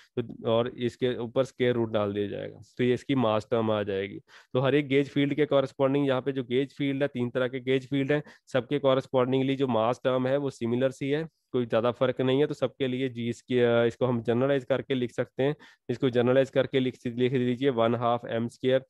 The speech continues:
and like जी स्क्वायर के कॉरेस्पॉन्डिंग लिखिए, तो वन, यहाँ पे जो टर्म है,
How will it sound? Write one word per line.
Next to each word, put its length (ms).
and 200
like 420
जी 140
स्क्वायर 280
के 140
कॉरेस्पॉन्डिंग 560
लिखिए, 240
तो 100
वन, 320
यहाँ 140
पे 100
जो 100
टर्म 320
है, 140